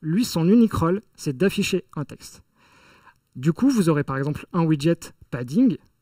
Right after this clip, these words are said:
dont le rôle de ce widget-là sera d'appliquer un padding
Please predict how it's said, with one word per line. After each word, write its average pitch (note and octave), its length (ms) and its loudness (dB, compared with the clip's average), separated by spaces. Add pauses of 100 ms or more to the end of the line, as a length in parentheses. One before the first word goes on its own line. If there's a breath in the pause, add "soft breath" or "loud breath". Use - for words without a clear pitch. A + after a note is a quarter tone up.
(120)
dont B2+ 160 -6
le C3 100 -2
rôle G3+ 320 0 (440)
de D3+ 160 -4
ce - 160 -6
widget-là D#3 540 -4 (180 soft breath)
sera C#3 280 -6
d'appliquer F#3+ 580 2
un F3+ 100 0
padding D#3+ 460 0